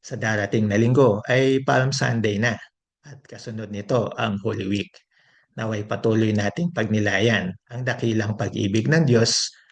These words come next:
na siyang daan natin tungo sa kalayaan sa kasalanan at ganap na kaligayahan. Kung ikaw ay na-bless ng video reflection na ito, paki-like at paki-share mo na.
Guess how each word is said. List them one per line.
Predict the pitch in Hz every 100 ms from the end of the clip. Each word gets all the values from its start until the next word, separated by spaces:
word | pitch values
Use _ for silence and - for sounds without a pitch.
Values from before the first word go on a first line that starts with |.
| _
na | - 139
siyang | 151 131
daan | 110 98 127 117
natin | 110 98 127 110 110 - _ _
tungo | - 104 117 120 - -
sa | -
kalayaan | 131 151 127 107 92 110
sa | -
kasalanan | - 147 156 120 - 117 98 90 - _ _ -
at | 113
ganap | 110 104 104 104 - _ 151
na |
kaligayahan. | 143 131 110 104 92 85 104 90 104 _ _ _ _ _ _ _ _ _ _ _ _ _ _ _ _ _ _ _ _
Kung | - 95
ikaw | 95 - 107 107
ay | 101
na-bless | 98 98 120 101 - -
ng | 98 98
video | 95 101 95 101
reflection | 98 - 101 98 - 101
na | 110 143
ito, | 131 110 123 - _ _ -
paki-like | 147 143 139 160 139 - -
at | 139 -
paki-share | 113 107 120 104
mo | 95
na. | 95